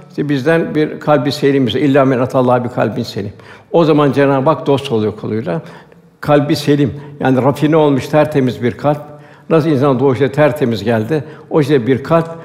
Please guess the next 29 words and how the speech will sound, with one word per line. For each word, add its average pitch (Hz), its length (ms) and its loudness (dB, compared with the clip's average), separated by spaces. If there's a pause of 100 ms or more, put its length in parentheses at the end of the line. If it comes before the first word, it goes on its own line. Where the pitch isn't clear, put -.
(140)
o 165 140 2
şekilde 131 280 0
Cenab-ı 131 420 2
Hakk'a 135 240 0
yakınlık 127 420 0
peyda 131 320 -8
edecek. - 320 -16 (1040)
Yani 160 320 2
Cenab-ı 160 420 2
Hak 147 180 -2 (460)
nefis 147 340 0
tezkiyesinin 139 1120 0
dışında 143 540 -2 (480)
Kur'an-ı 160 300 2
Kerim 127 280 2
böyle 151 220 4
üst - 300 -4
üste 139 140 0
on 160 340 2
bir 151 360 0
defa 147 280 2
yemin 131 280 2
etmiyor. 120 380 -6 (1400)
Yani 120 220 0
demek 160 240 4
ki 131 120 -2
bu 147 120 2
nefis 165 340 -2
tezkiyesi 139 680 0